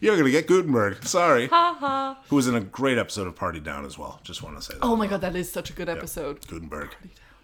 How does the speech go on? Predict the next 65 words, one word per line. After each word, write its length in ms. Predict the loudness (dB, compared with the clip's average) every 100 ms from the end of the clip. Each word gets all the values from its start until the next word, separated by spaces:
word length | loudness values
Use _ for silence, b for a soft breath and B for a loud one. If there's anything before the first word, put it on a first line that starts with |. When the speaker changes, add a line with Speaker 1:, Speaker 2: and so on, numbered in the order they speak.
| -20 -18
Speaker 2:
Oh. 100 | -18 B B 0
That's 180 | 0 2
what 80 |
I 20 | -2
think 200 | -2 -8
of 80 | -8
every 180 | -8 -8
single 200 | -10 -8
time. 160 | -10
So 80 | -8
when 120 | -8
I 40 | -8
was 100 | -4
watching 200 | -6 -6
this 160 | -12 -10
movie, 160 | -6
I 40 | -8
was 100 | -8
just 180 | -16
thinking 160 | -14 -16
about 120 | -12
that 120 | -10 -10
episode 260 | -12 -12 -12
of 60 |
Party 220 | -12 -14 -14
Down. 160 | -16 -18 -2
Speaker 1:
So 160 | -2
can 160 | 2 2
you 100 | 2
remind 300 | 2 2 4
me 240 | 4 2 -2 -8
exactly 420 | -2 0 0 0
what 80 | 0
happens 260 | -2 -4
in 60 | -6
this 60 | -6
movie? 180 | -6
'Cause 180 | -6 -4
the 80 | 0
way 140 | 2
I 100 | 4
remember 420 | 4 6 4 2 0
it, 60 | 2
actually, 260 | 4 4
I'll 120 | 2 2
just 180 | 2
say 100 | 2
what 140 | 2 4
I 80 | 4
remember 440 | 4 2 0 -6
is, 240 | -8 -8 -6
Speaker 2:
Okay. 160 | -8 -6
Speaker 1:
I 80 | -4
believe 600 | 0 2 2 0 -2 -2
in 180 | 0 4
the 60 | 6
movie, 560 | 4 2 -4 -8 -14 -20 b b -6
Ted 220 | -2 0
Danson's 480 | 0 0 0 -2 -2
the 160 | -4
actor, 480 | 0 -2 0 -2 -2
sort 240 | -2 -4 -4
of 120 | -4
like, 420 | -6 -6 -8 -12
um, 340 | -10 -8 -10